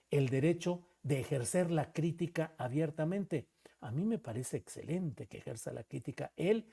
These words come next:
y muchos más, pero su partido, Morena, no lo acepta así y ha establecido incluso sanciones a quienes, eh,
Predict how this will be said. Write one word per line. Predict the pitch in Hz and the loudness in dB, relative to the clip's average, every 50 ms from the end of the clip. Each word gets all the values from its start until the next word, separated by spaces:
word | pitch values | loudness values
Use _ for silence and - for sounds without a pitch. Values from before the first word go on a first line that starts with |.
| - _ _ | -20 _ _
y | - 156 | -4 -2
muchos | 117 135 151 143 - 156 131 | 0 0 0 0 0 0 2
más, | 151 202 240 220 - - _ _ _ _ _ _ _ | 4 4 2 2 0 -6 _ _ _ _ _ _ _
pero | - - 113 95 - | -4 -4 -4 -4 -4
su | - - 107 - | -6 -8 -6 -2
partido, | - 113 113 110 - - 147 147 131 143 165 165 - _ _ _ | -2 -2 -2 -2 -2 0 2 2 2 2 0 -2 -8 _ _ _
Morena, | 143 131 131 151 165 165 147 147 151 160 160 - - - _ _ _ _ _ | 0 2 6 8 8 8 8 6 6 4 2 -2 -10 -20 _ _ _ _ _
no | 139 139 156 180 196 196 | 2 4 6 6 6 6
lo | 175 160 143 117 | 4 4 2 2
acepta | 107 104 - - 151 151 151 - _ - 135 - - | 0 -4 -2 0 0 0 0 -2 _ -8 -8 -8 -8
así | - 104 101 - - 170 190 208 208 202 - _ _ _ _ _ _ _ - | -10 -10 -8 -4 -2 0 2 2 0 0 -4 _ _ _ _ _ _ _ 0
y | 165 147 143 143 | 2 4 6 6
ha | 135 135 143 151 | 6 6 4 4
establecido | 151 - - 160 143 143 131 110 - - 113 123 147 | 2 2 2 2 2 2 0 -2 -2 -4 -2 0 0
incluso | 147 127 - 110 110 117 - 180 | -2 -2 -4 -4 -6 -2 -2 -2
sanciones | - - - 101 101 98 - - 151 156 165 165 170 175 165 170 - _ _ - - _ _ - | -4 -2 -6 -6 -6 -6 -2 0 2 4 4 4 2 0 -2 -4 -8 _ _ -20 -20 _ _ -6
a | 110 107 - | -4 -4 -4
quienes, | - - - 92 85 90 - - - - - - 104 | -6 -12 -12 -12 -10 -10 -8 -8 -6 -6 -6 -6 -6
eh, | - - 175 156 | -6 -6 -6 -6